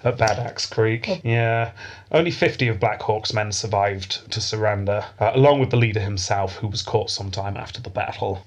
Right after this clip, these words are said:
Speaker 1: Black Hawk was put into the charge of Taylor, who in turn placed him in the charge of one of his subordinates, a man named Jefferson Davis. Yes,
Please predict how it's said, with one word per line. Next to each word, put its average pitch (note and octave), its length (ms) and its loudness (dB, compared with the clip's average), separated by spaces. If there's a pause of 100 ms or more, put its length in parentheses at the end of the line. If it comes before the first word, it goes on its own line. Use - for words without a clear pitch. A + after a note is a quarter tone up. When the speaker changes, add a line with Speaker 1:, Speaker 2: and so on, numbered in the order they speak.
Speaker 1:
Black D#3+ 220 4
Hawk D3 420 4 (160)
was C3+ 120 4
put C#3 240 2
into C#3 180 2
the A#2+ 120 2
charge A2 380 2
of G2 140 -10
Taylor, - 480 -6 (280)
who A2+ 180 2
in A2 120 -2
turn C#3+ 440 4 (180)
placed - 580 -2 (200)
him A2 280 0 (120)
in A#2+ 160 2
the A#2 100 2
charge A2+ 340 2
of A#2 140 -4
one A2 140 2
of G2 80 -6
his A#2 120 -6
subordinates, - 920 -4 (220)
a B2+ 60 2
man D3+ 300 4
named A#2 460 0
Jefferson D#3 600 -2
Davis. C#3+ 760 -4 (220)
Yes, E3 360 0